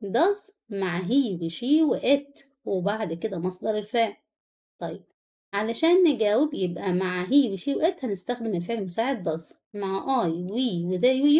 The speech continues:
you هنستخدم الفعل المساعد do. عشان نجاوب على السؤال ده،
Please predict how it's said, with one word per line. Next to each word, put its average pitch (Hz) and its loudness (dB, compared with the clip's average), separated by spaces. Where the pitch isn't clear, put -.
you 233 -6
هنستخدم 196 -4
الفعل 180 -2
المساعد 196 -2
do. 240 0
عشان 349 4
نجاوب 285 4
على 254 -2
السؤال 220 0
ده، 277 0